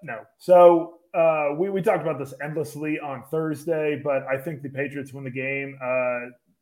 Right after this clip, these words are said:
the more I dig into this, the more I think that their defense just is gonna match up very well. And our defense matches up real nice with what the Ravens try to do on offense. Obviously, Lamar Jackson, he's gonna have a nice little day, but the Patriots win the game twenty-seven twenty-three.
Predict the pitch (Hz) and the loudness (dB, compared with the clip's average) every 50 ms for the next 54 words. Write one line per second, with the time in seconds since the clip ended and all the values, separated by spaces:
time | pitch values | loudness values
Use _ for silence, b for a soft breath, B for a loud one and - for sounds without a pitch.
0 | _ _ _ 156 139 139 156 180 180 151 - - 151 135 143 139 139 147 143 156 | _ _ _ -16 -8 -2 4 4 4 4 4 -2 -4 -4 -4 -4 -6 -4 -2 -2
1 | 147 139 - 135 135 139 143 143 131 131 - 147 135 135 - 135 123 120 117 135 | -2 -2 -4 -8 -6 -4 -4 -2 -4 -4 -8 -12 -14 -8 -6 -6 -6 -6 -6 -6
2 | 143 143 131 143 151 147 139 117 110 - 135 120 120 135 127 131 127 117 113 117 | -8 -8 -8 -12 -12 -12 -16 -20 -20 -20 -20 -18 -16 -16 -16 -16 -18 -16 -12 -12
3 | 123 123 - - 131 131 135 151 147 143 143 143 147 151 156 151 151 b b b | -12 -10 -6 -4 -4 -4 -2 -4 -4 -2 0 2 4 4 2 2 -2 b b b
4 | b b - 135 135 143 143 131 170 160 - 143 131 123 - 131 127 131 123 - | b b -12 -6 -6 -6 -4 -2 -4 -4 -4 -6 -10 -10 -8 -6 -6 -6 -6 -8
5 | 123 131 123 113 127 135 139 135 135 135 123 117 117 110 - - - 123 120 117 | -8 -8 -8 -6 -4 -2 -2 -2 -2 -2 -6 -8 -10 -10 -14 -14 -14 -14 -14 -10
6 | 113 127 123 - 117 117 117 117 120 120 131 127 127 120 113 - - - 135 120 | -10 -10 -10 -8 -10 -12 -12 -14 -12 -10 -8 -8 -8 -8 -12 -18 -8 -6 -4 -4
7 | 117 123 120 127 113 113 113 117 120 127 131 131 135 131 127 120 - - _ 131 | -4 -6 -8 -10 -12 -10 -8 -6 -4 -4 -4 -6 -8 -10 -12 -12 -16 -14 _ -12
8 | 127 123 - - 131 120 120 123 120 117 127 123 123 120 - - 131 131 160 - | -12 -12 -14 -14 -14 -12 -10 -10 -10 -6 -2 -2 -2 -2 -4 -8 -12 -12 -12 -10
9 | - - 160 139 131 127 123 127 - 151 147 139 123 113 120 113 113 113 113 113 | -4 -4 -4 -4 -2 -4 -6 -6 -4 -2 -2 -2 -2 -4 -4 -4 -2 -2 -4 -6
10 | - _ _ _ _ _ _ _ _ _ _ 147 147 135 131 127 139 135 156 165 | -10 _ _ _ _ _ _ _ _ _ _ 2 4 4 2 0 0 2 2 2
11 | 151 151 143 - 139 135 131 123 123 123 117 - - 139 135 127 - - 135 123 | 2 0 -2 -4 -6 -6 -6 -4 -6 -6 -6 -8 -10 -10 -10 -10 -6 -4 -4 -4
12 | 120 127 117 - _ 127 123 120 110 - _ 107 110 113 107 101 | -4 -6 -12 -16 _ -16 -16 -16 -18 -18 _ -14 -14 -12 -12 -14